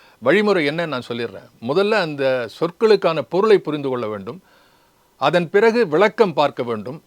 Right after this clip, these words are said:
அதன் பிறகு பாரதியிலிருந்து விளக்கம் பார்க்கலாம். அதன் பிறகு உலக அனுபவத்தையும் கொண்டு சேர்க்கலாம்.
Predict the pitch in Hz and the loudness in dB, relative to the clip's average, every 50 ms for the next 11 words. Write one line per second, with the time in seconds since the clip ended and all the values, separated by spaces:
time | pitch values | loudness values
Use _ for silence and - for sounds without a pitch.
0 | _ - - 143 180 190 196 202 233 226 233 190 131 127 131 160 190 214 220 208 | _ -6 -2 -2 -2 0 0 0 0 2 0 0 2 4 6 6 6 6 6 4
1 | 214 214 208 214 214 220 226 233 240 202 170 170 185 170 190 160 131 147 127 113 | 2 0 2 4 4 4 4 2 -2 0 0 0 0 0 -2 -4 -2 -2 -2 -2
2 | - - 113 123 156 175 - _ _ _ _ _ _ - 127 156 160 143 175 202 | -2 -4 -4 -4 -4 -6 -10 _ _ _ _ _ _ 0 2 2 2 2 2 2
3 | 226 214 208 156 139 175 208 220 214 220 202 139 135 156 190 196 196 190 180 - | 4 6 4 4 6 4 4 6 6 4 4 2 0 2 2 4 4 4 2 0
4 | - 208 220 202 185 160 156 143 - - 131 120 - 113 101 - | -2 -4 -4 -2 -4 -6 -6 -4 -2 0 0 0 0 -4 -8 -10